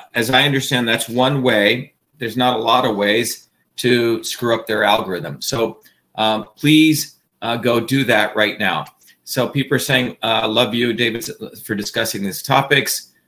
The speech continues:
Um, uh, and, uh, "We can't wait for real disclosure." Hi, Doctor Shiva and others.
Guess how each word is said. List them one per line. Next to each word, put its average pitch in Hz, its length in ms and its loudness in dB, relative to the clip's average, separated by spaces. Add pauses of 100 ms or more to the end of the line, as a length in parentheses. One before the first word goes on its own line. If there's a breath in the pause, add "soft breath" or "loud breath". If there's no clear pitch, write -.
(140)
Um, 107 440 2 (600)
uh, 82 680 -6 (920)
and, 104 300 0
uh, 90 540 0 (440)
"We 104 100 -2
can't 110 300 0
wait 107 200 2
for 98 100 -4
real 95 220 0
disclosure." 131 680 2
Hi, 117 180 2
Doctor 90 320 -2
Shiva 101 340 0
and 98 100 0
others. 135 480 2